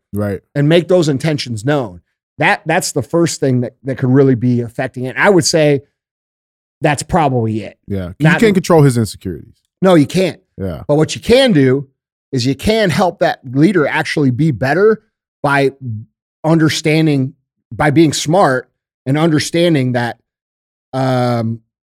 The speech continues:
Speaker 2: there are some insecurities there and you don't wanna, like, poke at 'em.
Speaker 1: Yeah.
Speaker 2: You wanna, you wanna be aware of them and then tactfully navigate those things. And maybe it's something like you invite the dude to train with you.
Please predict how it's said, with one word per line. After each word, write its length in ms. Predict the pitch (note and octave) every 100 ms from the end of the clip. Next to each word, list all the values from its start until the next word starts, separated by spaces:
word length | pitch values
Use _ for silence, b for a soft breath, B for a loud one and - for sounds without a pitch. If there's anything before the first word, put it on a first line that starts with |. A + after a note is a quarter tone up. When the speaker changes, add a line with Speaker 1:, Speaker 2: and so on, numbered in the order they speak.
| _ _ _ _ _ _ _ _ _ -
Speaker 2:
there 220 | C#3+ B2+
are 220 | D3 D#3+
some 200 | - D#3
insecurities 640 | D#3+ D#3+ - D#3 D#3+ C#3
there 160 | E3 E3
and 100 | C#3
you 60 |
don't 120 | C#3 D3
wanna, 160 | C#3
like, 160 | B2 A2 _ _ -
poke 300 | - D#3 -
at 160 | E3
'em. 200 | G3+ G#3+ -
Speaker 1:
Yeah. 280 | G#2 F2+ - _ _
Speaker 2:
You 160 | C3+ D3+
wanna, 240 | D#3+ D3 - D3+
you 180 | D3
wanna 240 | D#3+ D#3+ D3
be 140 | C#3+
aware 360 | C3 B2 D#3+ E3+
of 120 | C3+
them 220 | C3 B2+
and 120 | A#2
then 220 | A#2+ A#2+ - -
tactfully 500 | E3+ D3 - C3 A#2
navigate 540 | A#2 B2+ A#2+ A2+ A2
those 220 | G#2 G2+
things. 340 | - G2 F#2 - _ _ _ -
And 100 | D#3
maybe 260 | F3 G#3+ A3
it's 140 | F3+
something 340 | - G#3 G3 G3+
like 180 | G3 -
you 120 | G#3
invite 320 | E3+ E3+ G3
the 60 | E3+
dude 180 | F#3 E3+
to 60 |
train 280 | - E3+ B3
with 160 | B2+ F#2
you. 160 | E2